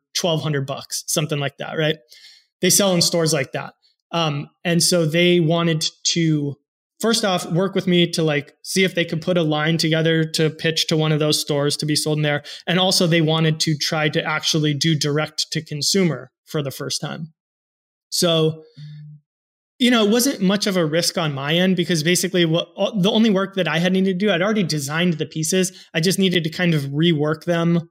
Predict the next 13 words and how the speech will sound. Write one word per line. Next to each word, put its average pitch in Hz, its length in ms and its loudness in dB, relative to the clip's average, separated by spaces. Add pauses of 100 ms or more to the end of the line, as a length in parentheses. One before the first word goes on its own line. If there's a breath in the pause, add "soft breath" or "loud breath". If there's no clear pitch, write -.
a 165 80 -2
little 151 240 0
bit 160 300 0 (240)
for 143 460 -2 (100)
shipping 175 420 2
purposes, 185 480 0
essentially, 196 560 2
just - 200 -2
to 147 220 0
keep 160 200 -2
shipping 160 320 0
costs - 480 -2
down. 196 400 0